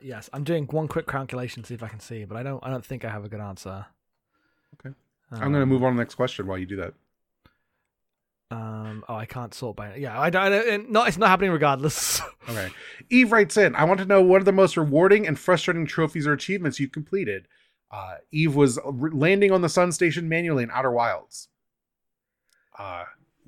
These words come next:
Speaker 2: took forever to do. Um,
Speaker 1: Genuinely, honestly, honest to God, can't remember the last time I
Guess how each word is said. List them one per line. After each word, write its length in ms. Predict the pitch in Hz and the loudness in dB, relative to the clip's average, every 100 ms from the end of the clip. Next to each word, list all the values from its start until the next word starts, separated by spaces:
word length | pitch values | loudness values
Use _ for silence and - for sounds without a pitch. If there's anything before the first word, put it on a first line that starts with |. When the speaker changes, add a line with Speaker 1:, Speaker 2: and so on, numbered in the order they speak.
| - | -16
Speaker 2:
took 380 | 127 113 - - | -12 -12 -14 -16
forever 600 | 113 104 101 117 92 87 | -10 -8 -6 -6 -6 -12
to 100 | - 107 | -16 -16
do. 300 | 101 92 104 _ _ - - | -14 -14 -16 _ _ -20 -14
Um, 320 | 98 - 101 _ _ _ _ _ _ _ _ | -12 -12 -16 _ _ _ _ _ _ _ _
Speaker 1:
Genuinely, 800 | - 185 190 208 220 220 247 294 - | 0 2 2 2 2 2 -2 -4 -4
honestly, 420 | 165 190 - 214 - _ - | 0 0 0 -4 -4 _ 0
honest 300 | 185 202 - | 2 2 -2
to 80 | 185 | 2
God, 360 | 165 156 147 - | 4 4 0 -6
can't 280 | 180 180 | -2 -2
remember 440 | 196 165 151 139 131 | -2 -2 0 0 0
the 80 | 135 | 0
last 300 | 135 131 - | -2 -2 -6
time 200 | 131 123 | -6 -6
I 220 | 123 | -8